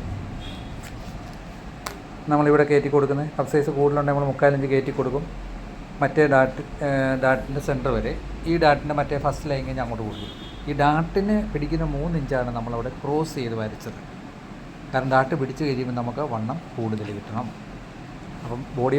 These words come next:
വണ്ണം കുറയാൻ പാടില്ല. ഇനി കണ്ടോ, റിഗാൾ ഡാട്ട് അടിക്കും, ചിലപ്പോൾ നമുക്ക് വരാനൊരു സംഭവമാണ്. കണ്ടോ, ഈ ഡാട്ട് അടിക്കും, ഈ ഹാം ഗോളിൻ്റെ അവിടെ ഒരു വിടവ് വരും. പിന്നെ നമ്മൾ കറക്റ്റ് ചെയ്ത കൈ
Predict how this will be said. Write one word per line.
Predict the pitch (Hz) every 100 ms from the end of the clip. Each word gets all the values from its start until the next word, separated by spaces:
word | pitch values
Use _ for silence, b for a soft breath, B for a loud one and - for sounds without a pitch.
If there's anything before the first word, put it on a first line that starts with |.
| 143
വണ്ണം | 143 147
കുറയാൻ | 123 127 120
പാടില്ല. | 110 107 104 - - - - 165
ഇനി | 165
കണ്ടോ, | 143 135
റിഗാൾ | 143 156 180 160
ഡാട്ട് | 127 120 127
അടിക്കും, | 110 113
ചിലപ്പോൾ | 117 120 123
നമുക്ക് | 120 110 113
വരാനൊരു | 117 120 107 104
സംഭവമാണ്. | 110 110 107 98 120 - - - - - - - - - -
കണ്ടോ, | - 104 143
ഈ | 143 135
ഡാട്ട് | 147 139
അടിക്കും, | 120 110 120 - - - - - - - -
ഈ | 143 139
ഹാം | 139 156
ഗോളിൻ്റെ | 160 170 151
അവിടെ | 120 123
ഒരു | 113
വിടവ് | 123 139 139
വരും. | 110 107 -
പിന്നെ | 160 165 170
നമ്മൾ | 160 151 175
കറക്റ്റ് | 170 165 - 160
ചെയ്ത | 117
കൈ | 113